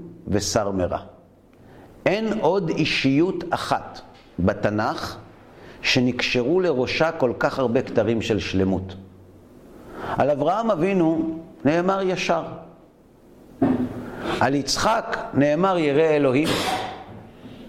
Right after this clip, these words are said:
נכון? על יעקב נאמר תם, ועל דוד נאמר <clears throat> שר מרע.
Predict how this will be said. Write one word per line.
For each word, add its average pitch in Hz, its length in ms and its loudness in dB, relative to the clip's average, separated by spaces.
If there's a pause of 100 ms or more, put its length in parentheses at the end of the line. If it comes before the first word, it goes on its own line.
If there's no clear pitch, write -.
(680)
נכון? - 540 0 (1500)
על 131 140 2
יעקב 165 680 2
נאמר 165 420 2
תם, 180 380 -2 (1200)
ועל 139 240 4
דוד 160 280 2 (220)
נאמר 170 680 4 (180)
<clears throat> 139 280 0
שר 143 180 4
מרע. 127 280 2